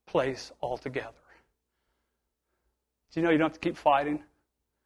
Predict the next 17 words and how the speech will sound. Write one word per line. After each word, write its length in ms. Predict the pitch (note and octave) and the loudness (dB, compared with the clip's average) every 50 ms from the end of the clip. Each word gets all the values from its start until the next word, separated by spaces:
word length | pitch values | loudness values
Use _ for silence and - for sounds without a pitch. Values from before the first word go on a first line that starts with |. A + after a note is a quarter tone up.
| _ _ _ _ _ _ _ - | _ _ _ _ _ _ _ -8
and 100 | D#3 C#3 | -4 0
wasting 440 | C3+ C3+ B2+ B2 - - - C#3 B2+ | 0 0 0 -2 -4 -6 -6 -6 -6
time? 420 | - - D#3 C3 B2+ C#3 C#3+ D#3 - - _ _ _ _ _ _ _ _ _ _ _ _ _ _ - - - - | -2 -2 0 0 0 -2 -4 -6 -8 -10 _ _ _ _ _ _ _ _ _ _ _ _ _ _ -20 -12 4 8
The 100 | F#3 E3 | 8 12
Bible 300 | E3 F#3 G3 G#3 G3+ F3 | 12 12 12 12 12 10
says 240 | - - F#3 E3+ D#3+ | 10 10 10 10 10
that 140 | F#3 F3+ | 8 6
Jesus 520 | D#3+ D#3 G3 G3+ G3+ F#3 G3 F3 - - - - _ _ _ _ _ _ _ _ _ _ - | 8 10 10 10 12 12 10 8 8 4 0 -6 _ _ _ _ _ _ _ _ _ _ 4
noticed. 800 | F3 F3 F#3 G3 G3 G3 F3+ D3+ - - - - - - - - - _ _ _ _ _ _ _ _ _ _ _ _ _ _ _ _ _ _ _ _ _ _ _ _ _ _ _ _ _ _ _ _ _ _ _ _ _ _ _ _ _ _ - | 6 8 12 12 12 12 12 10 6 2 -8 -12 -10 -10 -12 -14 -14 _ _ _ _ _ _ _ _ _ _ _ _ _ _ _ _ _ _ _ _ _ _ _ _ _ _ _ _ _ _ _ _ _ _ _ _ _ _ _ _ _ _ -12
I 80 | C3 | -8
love 260 | C3+ C#3 D3+ D#3 C#3+ C3+ | 0 2 2 2 2 0
that 140 | A#2+ C3 | -6 -6
word. 360 | F3 C#3+ C3+ C3 B2 A#2+ C3 - - _ _ _ _ _ _ _ _ _ _ _ _ _ _ _ _ _ - | -4 -6 -4 -4 -6 -8 -12 -18 -20 _ _ _ _ _ _ _ _ _ _ _ _ _ _ _ _ _ 0
Isn't 60 | - | 2
that 100 | F#3 F3+ | 2 2
powerful? 540 | - - C#3+ C#3+ D3+ D3 - - F3 - - _ _ _ _ _ _ _ _ _ _ _ _ _ _ _ _ _ _ _ _ _ _ _ _ _ _ _ - | 6 8 8 8 8 6 4 -2 -2 -2 -4 _ _ _ _ _ _ _ _ _ _ _ _ _ _ _ _ _ _ _ _ _ _ _ _ _ _ _ -6
Noticed. 680 | C#3 C3+ D3 C#3+ C#3 C3 C#3+ - - - - - | -2 6 6 6 6 6 0 -8 -14 -16 -20 -20